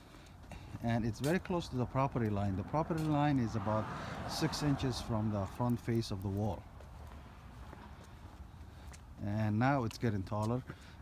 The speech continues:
It's almost six foot tall. And as we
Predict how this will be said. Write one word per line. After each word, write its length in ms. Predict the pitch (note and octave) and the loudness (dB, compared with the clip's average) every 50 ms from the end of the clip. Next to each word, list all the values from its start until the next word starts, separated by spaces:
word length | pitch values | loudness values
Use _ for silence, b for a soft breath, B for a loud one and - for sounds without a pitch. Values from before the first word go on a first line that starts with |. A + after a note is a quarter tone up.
| B - - | B -6 -6
It's 240 | G#2+ - - - - - | -4 -4 -4 -6 -6 -2
almost 440 | - A2 A2 G#2 G#2 G#2 G2 - - | 0 0 2 2 2 0 -2 -4 -8
six 300 | - - - A#2 - - | -8 -4 -4 -2 -2 -4
foot 240 | - - A2 - - | -4 -4 -4 -4 -4
tall. 400 | - - A2+ A#2 A#2 A#2+ C3 B2+ - - - - - - - - - - - - - - - - - - - - - - - - - - - - - - - - - - - - - - - - - - - - - - - - - - - - - - - - - - - - - - - - - - - - - - - - - - - - - - - - - G#2+ G#2 G2+ G2+ | -6 0 2 4 4 4 4 2 -2 -8 -14 -14 -14 -14 -14 -14 -14 -14 -14 -14 -14 -14 -14 -14 -12 -12 -12 -10 -10 -12 -12 -12 -12 -12 -12 -12 -10 -10 -8 -8 -10 -10 -10 -10 -10 -10 -8 -10 -8 -8 -8 -10 -10 -10 -10 -10 -10 -10 -8 -8 -8 -8 -8 -6 -6 -6 -6 -6 -6 -4 -4 -4 -4 -4 -4 -4 -2 -2 -2 -2 -2 0 0 0 0 2 2 2 4 4 6 6 8
And 200 | A2 A2+ A#2 A2 | 8 8 8 6
as 160 | G#2 A#2 A2+ | 6 6 6
we 180 | - A2+ A2+ | 6 6 6